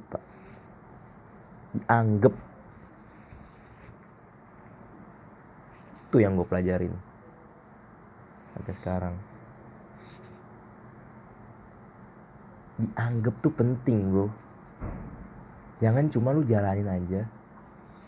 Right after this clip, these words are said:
ternyata lu nggak dianggap. Ih. Sakit, Pak. Pedih. Kayak useless semua yang udah korbanin.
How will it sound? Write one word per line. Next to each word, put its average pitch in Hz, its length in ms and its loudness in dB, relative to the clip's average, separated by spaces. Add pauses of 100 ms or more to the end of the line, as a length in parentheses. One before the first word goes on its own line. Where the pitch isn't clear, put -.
(1000)
ternyata 123 240 -4
lu 151 80 0
nggak 113 160 0
dianggap. 104 420 -6 (1040)
Ih. - 160 -16 (2500)
Sakit, - 400 -14
Pak. - 160 -10 (1500)
Pedih. 98 300 -4 (2000)
Kayak - 160 -6
useless - 640 -8
semua 92 320 -2
yang 92 160 -2
udah 90 240 -4
korbanin. 92 560 -6